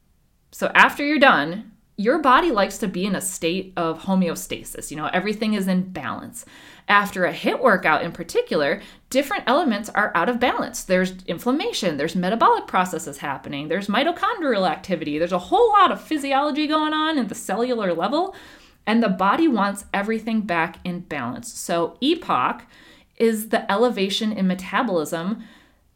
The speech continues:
that the body uses to help restore that homeostasis. It cr-, it causes, it uses energy to restore itself. The body will use energy to restore itself, and that's essentially what the epoc is measuring.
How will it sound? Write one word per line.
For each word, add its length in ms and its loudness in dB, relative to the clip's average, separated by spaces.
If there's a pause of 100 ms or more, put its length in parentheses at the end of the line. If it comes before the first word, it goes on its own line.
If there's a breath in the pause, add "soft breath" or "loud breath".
that 460 0
the 80 -2
body 320 2
uses 500 0
to 180 -8
help 300 0
restore 520 -2
that 160 -2
homeostasis. 880 -10
It 120 -6
cr-, 220 -12
it 180 0
causes, 580 2
it 160 -2
uses 440 2 (100)
energy 520 0
to 180 -6
restore 560 -2
itself. 400 -8
The 80 -4
body 300 0
will 120 -2
use 300 -4
energy 360 -6
to 120 -10
restore 400 -4
itself, 400 -2
and 100 -2
that's 160 -6
essentially 560 -6
what 240 -4
the 100 -10
epoc 500 -10
is 100 -10
measuring. 500 -12